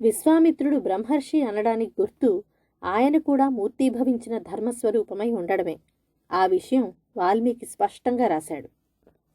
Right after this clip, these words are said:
శ్రీరాముడు రాక్షసులను సంహరించగలిగింది కూడా విశ్వామిత్రుని అనుగ్రహం వల్లనేనని వశిష్ఠుడు చెప్పిన వివరం వాల్మీకి ఎంతో జాగ్రత్తగా రాశాడు. విశ్వామిత్రుడు కూడా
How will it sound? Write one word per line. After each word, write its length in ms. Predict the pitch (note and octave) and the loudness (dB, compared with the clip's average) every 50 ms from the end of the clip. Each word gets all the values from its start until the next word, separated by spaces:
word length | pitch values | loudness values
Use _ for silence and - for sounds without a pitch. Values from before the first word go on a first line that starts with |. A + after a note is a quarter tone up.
| - - | -12 -2
శ్రీరాముడు 600 | G#3+ A#3+ C4 C4+ C4+ E4 E4 E4 D#4 D#4+ C4 C4 | 2 4 4 6 6 4 4 4 4 4 4 2
రాక్షసులను 760 | B3 A3+ G3+ G#3 A3+ - - D4 C4+ - D#4+ C#4+ C4 C4+ B3+ | 2 2 0 -2 -2 -4 -6 -6 -4 0 0 0 0 0 -2
సంహరించగలిగింది 1080 | - - G3 G#3 - A3+ C4 C4 C4 A#3 A#3 - A#3 A3 G#3 G#3 G#3+ B3 D4 C4 C4+ B3+ | -4 -6 -8 -8 -4 -2 2 2 2 0 0 -2 -2 0 0 0 0 2 2 2 2 2
కూడా 420 | - A#3 G3+ G3 F#3+ F3+ E3+ E3+ _ _ _ _ _ _ - | 2 0 2 2 0 -4 -4 -8 _ _ _ _ _ _ 0
విశ్వామిత్రుని 800 | G#3+ A3+ - - E4 D#4+ E4 E4 E4+ - - C#4 D4+ D#4 C#4+ A3+ | 0 0 2 2 4 4 4 4 2 2 0 0 0 2 2 2
అనుగ్రహం 520 | G3+ G3+ A3 G#3 - C4 A3+ C#4 C4+ A#3 | 0 -2 -4 -2 -2 -2 0 2 0 0
వల్లనేనని 760 | F#3 F3+ F3 F#3+ A#3 B3 B3+ A#3+ A3 G#3+ G3 F#3 F#3 F3 E3+ - _ _ _ _ _ _ - | 0 -2 -2 0 0 0 0 0 -2 -2 -6 -8 -10 -12 -14 -14 _ _ _ _ _ _ 4
వశిష్ఠుడు 520 | G3+ G3+ A#3+ - D#4 D#4 - - F#4 E4+ | 4 4 6 4 -4 -2 2 2 2 4
చెప్పిన 360 | C4+ - C4 B3+ B3+ A3+ G#3 F#3 | 4 2 0 0 0 -4 -4 0
వివరం 460 | F#3+ F3 E3+ G3 G#3+ A#3+ G3 E3+ E3 _ _ _ _ - | 0 0 2 2 0 0 -2 -4 -8 _ _ _ _ -4
వాల్మీకి 560 | F#3+ F3+ F#3+ G#3+ A#3+ B3 C4 B3+ B3+ - G#3+ | 0 2 4 4 4 4 2 0 0 -2 -4
ఎంతో 400 | F#3+ F#3 F#3 G3+ G#3+ - C#4+ D4 | -4 -4 -6 -8 -4 0 0 0
జాగ్రత్తగా 640 | - A#3+ G3 F3 F3 - F3 - - G3+ F#3 G#3+ G#3+ | 2 2 0 -2 -2 -4 -10 -8 -6 -4 0 0 0
రాశాడు. 440 | G3 D#3+ D#3 D#3 - D#3 C#3+ - - _ _ _ _ _ _ _ _ _ _ - | 0 -2 -4 -4 -6 -10 -10 -10 -14 _ _ _ _ _ _ _ _ _ _ 0
విశ్వామిత్రుడు 720 | A3+ A3 G#3+ - - D4 D#4 D#4 D4+ C#4 B3+ - B3+ B3 A3+ | 2 2 2 2 2 2 2 4 2 0 0 0 -2 -2 -2
కూడా 440 | A3+ - F#3 F3 F3+ A3 C4+ D4 C4+ | -2 0 0 0 2 2 0 -2 -4